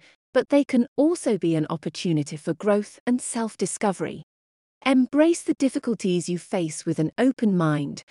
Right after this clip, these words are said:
and you'll be amazed at the strength, courage, and wisdom you can gain through the process.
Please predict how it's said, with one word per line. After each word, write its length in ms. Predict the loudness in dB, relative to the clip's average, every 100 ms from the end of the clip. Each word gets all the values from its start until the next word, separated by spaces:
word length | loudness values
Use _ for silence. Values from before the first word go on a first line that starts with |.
| -20 _
and 160 | -2 0
you'll 140 | 0
be 160 | 2 2
amazed 500 | 2 0 0 -2 -4
at 140 | -8
the 80 | -8
strength, 580 | -10 -4 -2 -2 -4 -16 _ _ -14
courage, 500 | -2 0 0 -2 -8 _ _ _
and 140 | -2 2
wisdom 440 | 2 2 0 2
you 120 | 0
can 200 | 0 -2
gain 320 | 0 0 0
through 280 | -2 -4 -2
the 100 | -2
process. 720 | -2 -2 -2 -4 -10 -10 -14